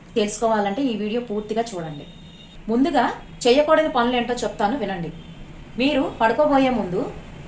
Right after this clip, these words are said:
కోపంగా కానీ, అసహనంగా కానీ, నెగిటివ్ థాట్స్ కానీ లేకుండా చూసుకోండి. అలాగే మీరు మార్నింగ్ లేవగానే మొబైల్ చూడటం మాత్రం అస్సలు చేయకండి.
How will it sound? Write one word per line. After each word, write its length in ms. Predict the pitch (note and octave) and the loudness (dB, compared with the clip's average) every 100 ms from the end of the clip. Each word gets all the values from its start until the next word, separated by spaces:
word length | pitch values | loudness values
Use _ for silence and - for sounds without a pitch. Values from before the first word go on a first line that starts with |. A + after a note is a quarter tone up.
| - - | -14 0
కోపంగా 440 | G3+ G3+ C4 C4+ | 2 4 6 8
కానీ, 360 | C4+ G3+ F3+ C#4 - - - - G3 | 8 4 0 -4 -8 -16 -16 -12 -6
అసహనంగా 540 | G#3 B3 C4 B3+ B3 | 0 2 2 4 2
కానీ, 440 | A#3+ F#3+ E3+ C#4 - - - - - | 2 0 -2 -6 -8 -14 -16 -12 -2
నెగిటివ్ 400 | A3 A#3 C4+ D4+ | 0 0 -2 -4
థాట్స్ 440 | D4 G#3 A3+ - | 0 0 2 0
కానీ 320 | A3+ F#3 B3 G4 - - F#3 | 0 -2 -4 -6 -12 -10 2
లేకుండా 540 | G3+ G#3+ A3 G#3 C4+ G#3+ | 2 2 0 2 0 2
చూసుకోండి. 420 | F#3+ - E3 D3+ - - F#3 | 0 0 -6 -8 -12 -12 0
అలాగే 560 | G3 G3+ F3+ C4+ G4+ - - | 4 4 2 -2 -4 -10 -4
మీరు 180 | B3 A#3+ | 0 0
మార్నింగ్ 460 | G3 G#3 C4 E4 C#4 | 4 6 6 4 4
లేవగానే 760 | G3+ G#3+ B3 B3 A3 D4 A4 - - G3 | 6 8 6 4 2 0 -2 -10 -8 0
మొబైల్ 340 | G#3 B3+ C4+ B3 | 4 4 4 0
చూడటం 260 | - A#3 | -2 -2
మాత్రం 320 | G#3+ G3 A#3+ E4 - | 0 -2 -2 -4 -2
అస్సలు 520 | - - C#4 D4 A#3 | -2 0 0 2 0
చేయకండి. 360 | F#2 F#2 D#3+ | -2 -4 -10